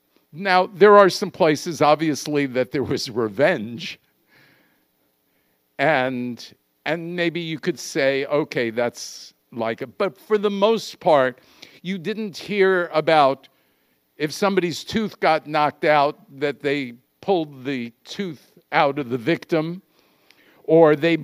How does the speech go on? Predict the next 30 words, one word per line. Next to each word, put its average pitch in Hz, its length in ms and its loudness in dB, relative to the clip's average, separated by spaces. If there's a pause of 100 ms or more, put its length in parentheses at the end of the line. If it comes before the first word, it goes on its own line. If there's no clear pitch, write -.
(380)
they 131 260 -6
burned 202 580 -2
a 196 80 4
person 180 680 -2
who 160 200 0
put 180 200 -6
somebody 156 480 -4
on 143 280 0
fire 151 560 0
that, 135 260 -6
in 139 600 -12
retaliation. 135 1200 -4 (540)
Uh, 160 240 0
you 190 140 -6
know, 185 300 0 (100)
for - 160 -2
the 220 100 2
most 226 400 0
part, 165 380 2 (280)
this - 600 -6 (160)
is 135 320 -8
not 139 500 0 (220)
done. 117 260 -2
So - 180 -2
what 190 300 2
is 180 200 -8
God 147 440 2 (240)
trying 123 440 -6
to - 160 -16
say? 78 500 -10